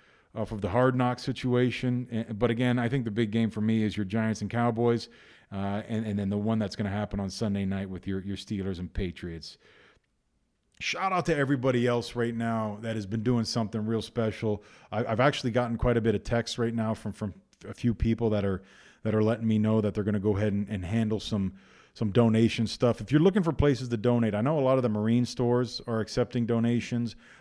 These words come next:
Uh, I know Tire Group International, Joaquin Gonzalez's, uh, tire wholesale company right there in Doral off Northwest, uh, thirty-fifth Terrace. I believe the address is seventy-five hundred Northwest thirty-fifth Terrace.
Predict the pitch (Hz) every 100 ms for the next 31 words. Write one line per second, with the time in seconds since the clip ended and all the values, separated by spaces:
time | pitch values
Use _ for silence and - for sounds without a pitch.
0 | _ 107 113 117 120 - - 123 139 127
1 | 135 127 139 117 107 123 - 127 131 131
2 | 101 107 - 127 117 104 95 104 123 120
3 | 135 131 123 - - - - _ 104 95
4 | 92 117 117 95 107 117 127 120 123 120
5 | 131 110 113 123 117 107 104 92 107 110
6 | 117 127 - - - 98 110 104 - 110
7 | - - 120 101 98 - 120 113 101 -
8 | 131 - - - 123 139 156 151 - -
9 | - _ 101 120 117 117 113 113 110 95
10 | - 117 117 - 107 104 113 120 120 113
11 | 101 117 - - 113 - 113 - 117 120
12 | 127 120